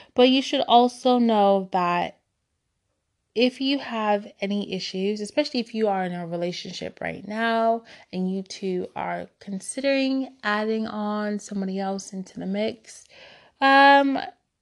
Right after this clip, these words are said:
this is not going to fix any issues that you guys have. So, you know, when you have a couple and the guy's like, "Oh, I just want a threesome,"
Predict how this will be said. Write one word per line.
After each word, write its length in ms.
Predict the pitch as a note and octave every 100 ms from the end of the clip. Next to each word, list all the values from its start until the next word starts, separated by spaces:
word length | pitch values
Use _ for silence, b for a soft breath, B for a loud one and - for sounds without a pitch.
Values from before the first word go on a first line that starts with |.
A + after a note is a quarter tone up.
| -
this 400 | F#3 A3+ F#4+ -
is 100 | D#4+
not 220 | B3+ G3
going 180 | G3 F#3
to 120 | F3
fix 500 | - F3 - - - _ _ -
any 340 | A3+ A3 -
issues 500 | F3+ - C#3+ D3+ - _
that 140 | - F3
you 140 | F3
guys 240 | D3+ E3 -
have. 400 | - D#2 - G3 B B
So, 140 | -
you 180 | B3+ D4
know, 220 | D#4+ D#4
when 220 | C#4+ C#4 C4
you 280 | C4 C4+
have 440 | B3 - G#3+ G#3 G3
a 80 | F3+
couple 720 | G#3+ G#3+ - G#3 G#3 G3+ G3
and 120 | F#3
the 60 |
guy's 380 | F3+ F#3+ F#3+ F#3
like, 160 | F#3+ F#3
"Oh, 400 | F#3+ G3 G3+ G3 - F#3+
I 100 | F#3+
just 180 | -
want 200 | G3+ F#3+
a 40 | F#3+
threesome," 600 | G3+ G3 G3+ G3+ G3